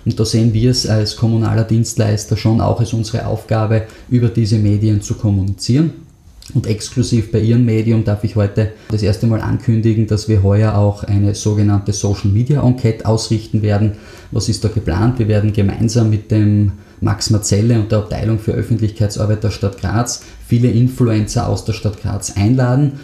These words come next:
Kommunikationswissenschaftlerinnen aus der Stadt Graz einladen, aber auch Unternehmerinnen und Unternehmer, die alle mit dem Thema Social Media zu tun haben. Warum tun wir das? Wir wollen auch unserer Verantwortung gerecht werden als Stadt Graz und als Holding Graz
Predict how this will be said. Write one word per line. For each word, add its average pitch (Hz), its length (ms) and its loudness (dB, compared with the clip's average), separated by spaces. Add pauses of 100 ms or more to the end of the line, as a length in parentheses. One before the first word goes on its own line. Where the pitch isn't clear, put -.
(100)
Kommunikationswissenschaftlerinnen 123 1900 0
aus 107 240 -2
der 113 100 -4
Stadt - 260 -6
Graz 110 340 -4
einladen, 110 580 0 (240)
aber 104 340 0
auch 107 360 0
Unternehmerinnen 107 760 2
und 107 120 0
Unternehmer, 104 640 2 (160)
die - 140 -2
alle 107 220 2
mit 123 200 2
dem 110 140 0
Thema 107 260 2
Social 104 360 -2
Media 107 300 2
zu - 140 -8
tun 92 320 -2
haben. 90 240 -4 (340)
Warum 113 300 2
tun 135 280 0
wir 143 140 0
das? 110 480 -2
Wir 113 160 2
wollen 113 320 2
auch 110 200 0
unserer 123 340 2
Verantwortung 110 580 -2
gerecht 107 380 -4
werden 143 240 -2
als 101 140 -2
Stadt - 240 -6
Graz 127 320 -4
und 110 140 -2
als - 140 -2
Holding 110 300 0
Graz 107 380 -2